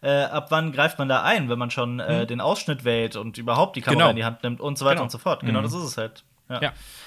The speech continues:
Speaker 1: Aber, aber gut, bei, bei Tiger King ist es halt auch, äh, teilweise sehr offensichtlich, dass da einiges, äh, zurecht gestutzt und zurecht frisiert wurde, was aber halt auch, ähm, prinzipiell nicht schlimm ist, wenn man drauf aufmerksam macht. Ähm, ja, es
Speaker 2: Es
Speaker 1: ist einfach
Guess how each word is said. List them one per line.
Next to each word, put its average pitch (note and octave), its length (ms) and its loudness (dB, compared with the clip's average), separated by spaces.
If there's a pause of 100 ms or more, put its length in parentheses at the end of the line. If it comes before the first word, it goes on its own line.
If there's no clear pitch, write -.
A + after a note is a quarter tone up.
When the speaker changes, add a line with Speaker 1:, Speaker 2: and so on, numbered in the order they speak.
(460)
Speaker 1:
Aber, E3 300 6
aber G3 260 6
gut, F#3+ 200 2
bei, F#3+ 100 8
bei F3+ 220 4
Tiger G3 220 8
King F#3+ 220 -4
ist E3 100 -2
es E3 120 -2
halt E3+ 220 2
auch, D#3+ 200 -2
äh, D#3 340 0
teilweise D#3 360 0
sehr D3 160 0
offensichtlich, C#3+ 460 -6
dass A#2 160 -6
da A2 140 0
einiges, A2+ 440 -4
äh, A2 220 -6
zurecht B2 380 -6
gestutzt - 520 -10
und A#2+ 80 -10
zurecht B2 340 -8
frisiert B2 440 -8
wurde, C#3 260 -2
was C3 180 -4
aber B2+ 320 0
halt C3 220 -2
auch, B2+ 260 -4 (600)
ähm, B2+ 560 0 (140)
prinzipiell D3+ 400 0
nicht D3 100 -2
schlimm D#3+ 160 -2
ist, D#3+ 140 -2
wenn C#3+ 60 -2
man C#3 120 -2
drauf C3 180 0
aufmerksam D#3+ 540 -2
macht. E3 340 -2 (440)
Ähm, C#3 580 2 (680)
ja, E3+ 140 6
es E3+ 140 2
Speaker 2:
Es F3 200 2
Speaker 1:
ist C#3+ 220 -4
einfach D#3 220 -4